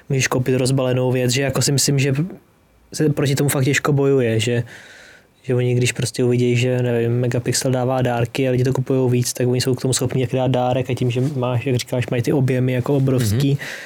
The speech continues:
Speaker 1: tak možná to ještě jako zvládnou i tu, i tu cenu trošku stlačit a vlastně zase jako vyhrajou, že, že jako chápu, že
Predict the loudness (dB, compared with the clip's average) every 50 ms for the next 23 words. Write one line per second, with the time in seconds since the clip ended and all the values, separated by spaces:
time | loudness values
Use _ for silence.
0 | -16 -18 -18 -20 -20 -20 _ -6 -6 -6 -4 -2 -2 0 0 0 0 -2 0 0
1 | 0 0 0 0 -2 0 0 0 2 2 2 2 2 2 2 2 2 2 2 2
2 | 2 2 2 2 2 2 2 2 2 2 2 2 0 0 -2 -2 -2 0 0 0
3 | 0 0 0 0 2 0 0 0 0 0 0 0 0 0 0 0 0 0 0 0
4 | 0 0 0 0 0 0 2 2 2 2 2 0 0 0 0 0 -2 -4 -6 -6
5 | -4 -2 -2 -2 -2 -6 -8 -8 -4 -4 -2 0 0 0 2 2 0 0